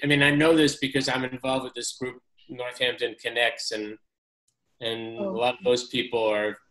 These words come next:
Speaker 1: were very well connected, uh, unlike myself. Um, and, and, um, apparently there are a lot of different people talking about this very thing that you were just mentioning, this center,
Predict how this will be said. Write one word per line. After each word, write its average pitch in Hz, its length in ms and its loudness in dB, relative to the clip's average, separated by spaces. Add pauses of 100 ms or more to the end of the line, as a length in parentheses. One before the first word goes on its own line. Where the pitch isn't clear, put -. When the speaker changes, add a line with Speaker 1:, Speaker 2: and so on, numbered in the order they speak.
(140)
Speaker 1:
were 107 120 -8
very 120 300 0
well 110 220 0
connected, 110 540 -4 (380)
uh, 104 140 -12
unlike 104 480 -8
myself. 98 580 -8 (220)
Um, 101 400 -8 (460)
and, 117 320 -4 (200)
and, 120 340 -4
um, 104 560 -2 (760)
apparently 135 560 2
there 117 220 2
are 113 80 -2
a - 40 -2
lot 123 220 4
of 113 160 -4
different 120 320 -6
people 113 280 -8
talking 117 520 -4
about 107 300 -2 (360)
this 117 160 -6
very 117 300 0
thing 113 220 -4
that 107 160 -4
you 110 120 -2
were 107 100 -2
just 107 300 -8
mentioning, 101 560 -8 (400)
this 107 160 -2
center, 107 580 -2